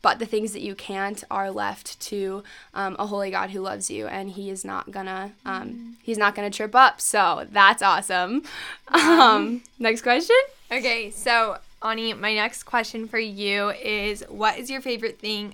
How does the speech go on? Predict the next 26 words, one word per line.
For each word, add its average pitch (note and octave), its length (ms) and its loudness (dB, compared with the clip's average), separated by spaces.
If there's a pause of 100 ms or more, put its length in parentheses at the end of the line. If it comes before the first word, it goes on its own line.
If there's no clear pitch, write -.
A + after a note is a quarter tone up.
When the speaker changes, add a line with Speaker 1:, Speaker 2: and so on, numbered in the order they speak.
Speaker 2:
about G3+ 400 0
each - 220 -10
other? A#3 300 2
So A3 180 -8
what A#3+ 240 6
is B3 180 -4
your A#3+ 160 2
favorite G#3 320 -2
thing G#3+ 260 -2
about F#3+ 520 2
me? G#3 380 -8
<laughs> - 0 - (720)
Speaker 1:
Oh F#4+ 260 12
my F#4 180 12
gosh, B3 440 10
guys, G#3 360 2
there's A3 240 -2
so G#3+ 160 -2
many G#3 160 -2
things G3+ 280 -6
I G3 140 -2
could G#3 160 -8
hype G3+ 280 -6
Anna G#3 180 -2
up G3 320 -2 (200)
forever. B3+ 1000 4